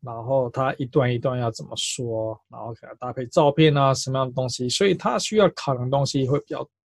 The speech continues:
其实我认为是比较多啦。虽然说很多人觉得拍 YouTube 影片可能会比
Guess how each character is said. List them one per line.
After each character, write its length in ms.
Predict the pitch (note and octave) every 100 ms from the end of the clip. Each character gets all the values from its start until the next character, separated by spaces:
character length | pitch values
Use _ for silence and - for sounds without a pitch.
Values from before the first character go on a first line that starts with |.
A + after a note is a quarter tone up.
| _ _ _
其 80 | -
实 80 | A3+
我 120 | F#3+
认 140 | F3 F#3+
为 80 |
是 140 | D#3+ E3+
比 60 |
较 140 | C3+ B2+
多 280 | B2 C3 B2+
啦。 240 | A#2 G#2+
虽 160 | - D3+
然 80 | C#3+
说 160 | D3
很 140 | C#3+ A#2+
多 140 | C#3
人 80 | B2+
觉 160 | B2 B2
得 120 | B2
拍 160 | B2+
YouTube 280 | B2+ B2 C3+
影 100 | C#3+
片 140 | B2 C3
可 120 | -
能 60 |
会 80 | C#3
比 80 | B2